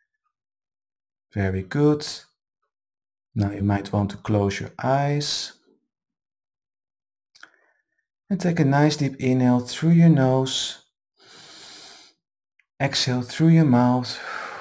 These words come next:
And as you exhale, lower your shoulders, loosen your jaw, and just feel the day go.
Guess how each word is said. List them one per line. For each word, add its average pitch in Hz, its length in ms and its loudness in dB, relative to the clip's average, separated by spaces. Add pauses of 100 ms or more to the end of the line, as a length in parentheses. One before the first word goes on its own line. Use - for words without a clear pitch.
(500)
And 147 120 0
as 170 180 2
you 160 180 -2
exhale, 160 440 2
lower 147 360 4
your 165 120 2
shoulders, 131 640 0
loosen 160 480 2
your 160 160 2
jaw, 120 440 2
and 117 140 -4
just 165 300 -4
feel 175 460 0
the 156 100 -2
day 135 380 0
go. 95 400 -2